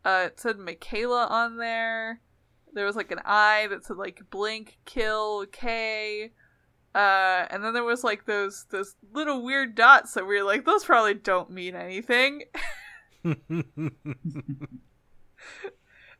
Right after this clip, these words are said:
Speaker 1: Uh, but if you, if you took the serial number on the bill and you went to a bit ly, uh, it took you to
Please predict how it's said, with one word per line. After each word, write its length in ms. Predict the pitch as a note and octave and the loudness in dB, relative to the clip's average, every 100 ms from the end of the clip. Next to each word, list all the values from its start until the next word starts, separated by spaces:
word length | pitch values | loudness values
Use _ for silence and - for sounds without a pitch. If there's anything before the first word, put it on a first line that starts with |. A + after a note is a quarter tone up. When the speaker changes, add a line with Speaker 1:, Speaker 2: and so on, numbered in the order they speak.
| _ A3+ | _ 4
Speaker 1:
Uh, 260 | A3+ G#3+ | 6 6
but 120 | G#3 B3+ | 4 -2
if 80 | |
you, 160 | C#4+ C4+ | -2 -4
if 180 | - B3 | -4 -6
you 320 | A#3+ A#3 A3+ | -8 -8 -10
took 220 | B3+ F4+ | -8 -8
the 100 | C4+ | -8
serial 400 | C4+ D4 D4+ C#4 | -6 -2 0 0
number 240 | A3 G3+ G3 | -2 -4 -6
on 140 | F#3 | -6
the 60 | F#3 | -6
bill 440 | G3 F#3 F3+ - _ _ - _ _ _ _ _ - | -2 0 -2 -6 _ _ -20 _ _ _ _ _ -18
and 160 | G3 | -12
you 60 | G3 | -6
went 180 | G#3+ - | -6 -4
to 140 | A3 | -8
a 40 | |
bit 220 | F#3 A3 - | -4 -6 -6
ly, 260 | F#3 G#3+ - _ _ _ _ _ _ F#3 | -10 -12 -16 _ _ _ _ _ _ 0
uh, 320 | F#3+ F#3+ F3+ | 2 4 2
it 200 | - - | -4 -10
took 280 | - C4+ C#4 | -6 -6 -6
you 380 | B3 B3 B3 B3+ - | -8 -8 -8 -12 -16
to 500 | - A#3 A3 G#3+ | -16 -14 -12 -12